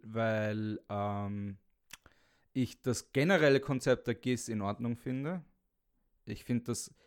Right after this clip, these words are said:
es ist nicht so, wie es sein sollte, meiner Meinung nach. Es sollte anders sein, aber es komplett abzuschaffen ist ein Blödsinn, finde ich. Weil das ist, wenn ich zum Beispiel mir die U S A anschaue,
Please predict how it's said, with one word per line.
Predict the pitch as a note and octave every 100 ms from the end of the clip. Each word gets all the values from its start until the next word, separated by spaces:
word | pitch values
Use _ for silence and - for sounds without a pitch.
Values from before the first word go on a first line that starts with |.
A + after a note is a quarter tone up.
| _
es | G#2 -
ist | A#2
nicht | C3+ A#2
so, | - B2+
wie | A2+
es | A2+
sein | - G2 G#2+
sollte, | C3 B2+ - E3+ D#3
meiner | B2+ B2+
Meinung | C3+ C3 C3+
nach. | D3+ -
Es | -
sollte | - G2 -
anders | F2+ G2+ A2 -
sein, | C#3+ D3 -
aber | A2 A2 -
es | G#2+
komplett | - G#2 - A#2 -
abzuschaffen | B2 - A#2+ G#2+ G#2 G#2
ist | G2
ein | G2
Blödsinn, | - C#2+ - - - _ _ _ _ _
finde | - F2 -
ich. | - - _ _ _ _ _
Weil | A2 G#2+ G2+ G2 G2 F#2+ - _ _ _ -
das | B2+
ist, | C3+ B2 -
wenn | B2+ B2+ A#2+
ich | A2 -
zum | A#2+
Beispiel | A2+ A2 - A#2 G#2 G2+ -
mir | A2+ G#2 G#2 G2+ -
die | G2+
U | G2
S | F#2+
A | - A2+ C#3+
anschaue, | D3 C#3+ C#3 C3+ B2+